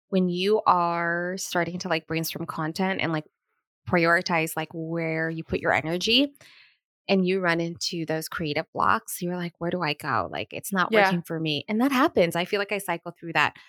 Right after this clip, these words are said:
Speaker 1: So I think, like, the first place I go to is, like, Pinterest. Pinterest is such a great platform and tool. And there's, like, the Pinterest, I forgot what it's called, the search trends. You can literally see
Speaker 2: Okay.
Speaker 1: what people are searching.
Speaker 2: Yeah.
Speaker 1: And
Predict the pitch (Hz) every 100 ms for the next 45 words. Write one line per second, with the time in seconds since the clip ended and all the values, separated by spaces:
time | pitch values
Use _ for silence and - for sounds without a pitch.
0 | - - - 233 208 202 - 233 262 311
1 | 302 294 - 285 - 208 - 311 - 240
2 | 180 160 165 240 220 175 - 165 147 _
3 | _ - 165 160 220 277 - - 220 196
4 | 240 - 196 - - 170 - 208 - 156
5 | 165 156 160 165 - _ _ _ _ _
6 | _ - 165 - 202 190 - 175 170 -
7 | 170 160 - 190 202 202 254 247 _ _
8 | 196 - 185 185 190 185 - - - 160
9 | - 180 165 143 143 - 165 165 165 -
10 | 123 - - 208 196 233 214 - 190 175
11 | 262 247 180 202 165 - 185 180 165 156
12 | - 143 - - 202 277 285 - - 220
13 | 202 - 208 196